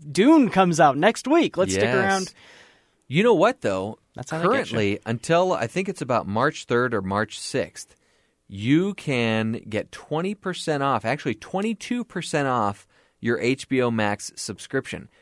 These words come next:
Speaker 2: So if you want to save a couple of bucks, I think that would make it twelve dollars a month as opposed to fifteen dollars a month. Now is the time to sign up for H B O Max, and you'll get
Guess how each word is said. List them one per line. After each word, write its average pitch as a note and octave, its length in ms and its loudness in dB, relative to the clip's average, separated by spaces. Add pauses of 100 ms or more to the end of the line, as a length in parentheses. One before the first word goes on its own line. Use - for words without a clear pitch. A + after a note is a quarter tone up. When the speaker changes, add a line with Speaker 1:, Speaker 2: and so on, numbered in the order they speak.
Speaker 2:
So C3 360 0 (100)
if C#3 220 -2
you D3+ 140 0
want D#3 360 2
to D3+ 100 -2
save F3 320 0
a E3 60 0
couple E3+ 320 0
of C#3+ 100 -2
bucks, F3 260 2
I D3 60 2
think D3+ 180 -2
that D3 120 2
would A#2 140 -4
make C3+ 200 -4
it - 140 -8
twelve C#3+ 380 0
dollars C#3+ 380 0
a C#3 60 -4
month C#3 280 -4
as A2+ 160 0
opposed A2+ 340 -6
to F#2+ 80 -10
fifteen C3+ 560 -6
dollars C3 400 2
a C3 60 -2
month. C#3 300 -2 (500)
Now C3 540 2
is C3 260 -4
the C3+ 100 -4
time A2 560 -2 (280)
to F#2+ 100 -12
sign A#2 320 0
up A2+ 240 -2 (280)
for G2+ 540 0
H A#2 300 -4
B A#2 120 0
O G#2+ 80 2
Max, G2+ 460 -2
and A#2+ 180 -2
you'll A#2 220 2
get C3+ 340 0